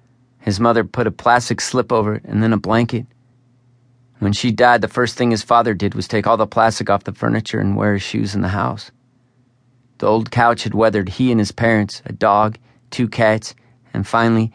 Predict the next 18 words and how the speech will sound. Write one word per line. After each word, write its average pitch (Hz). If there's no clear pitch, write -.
his 92
youngest 107
daughter, 98
Ginny. 98
He 110
thought 120
of 110
all 123
the 117
time 123
she'd 113
lain 117
on 113
the 113
couch, 113
recovering 113
from 107
surgeries, 104